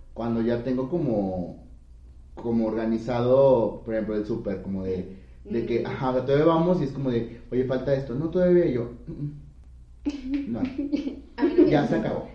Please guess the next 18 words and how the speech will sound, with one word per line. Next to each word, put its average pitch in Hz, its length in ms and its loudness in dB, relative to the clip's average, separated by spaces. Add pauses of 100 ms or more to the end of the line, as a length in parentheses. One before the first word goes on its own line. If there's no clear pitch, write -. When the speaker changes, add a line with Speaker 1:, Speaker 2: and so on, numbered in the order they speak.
Speaker 1:
Y, 117 100 -6
y, 123 640 2
y, - 20 2
y 110 260 -2
llevas 107 360 0
cosas, 110 200 -6
o - 40 -8
sea, 107 80 -6
como 107 260 -4 (240)
cosas 147 240 0
del 123 180 2
súper. 131 640 4 (120)
Uy, 156 340 6
algo 147 240 4
que 139 100 -2
sí, 104 380 -6 (720)
perdón, 98 380 -4 (100)
disculpen, 98 480 -8